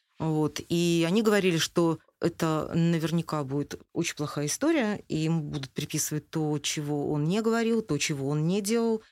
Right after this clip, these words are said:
И твоими словами м-, могут прописать вот эти вот, м, лживые свидетельства. Ты должна прочитать все дословно.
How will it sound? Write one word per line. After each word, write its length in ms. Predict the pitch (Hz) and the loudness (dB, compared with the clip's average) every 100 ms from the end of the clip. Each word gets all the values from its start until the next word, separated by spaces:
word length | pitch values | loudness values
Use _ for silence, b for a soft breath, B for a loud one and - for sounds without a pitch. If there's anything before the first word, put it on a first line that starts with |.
| _ | _
И 300 | 165 165 165 - | -2 0 0 0
твоими 300 | 170 170 165 | 0 2 0
словами 460 | - 165 190 220 | 0 0 2 4
м-, 140 | 185 - | 4 2
могут 340 | 160 165 170 170 | 2 2 2 -2
прописать 520 | - - - 202 214 | -6 -4 -2 -2 -2
вот 120 | 147 | -4
эти 200 | 170 165 | -4 -4
вот, 320 | 156 170 - - | -2 -4 -6 -16
м, 180 | - - - 170 | -12 -10 -4 -2
лживые 320 | 156 143 143 | -2 -2 -4
свидетельства. 540 | 180 208 269 262 202 | -2 -2 0 -2 -2
Ты 80 | 175 | -2
должна 260 | 170 165 160 | -2 -2 -4
прочитать 400 | - - 160 - | -4 -4 -2 -2
все 220 | - 165 | -2 0
дословно. 560 | 147 - 233 294 294 | 0 0 2 2 0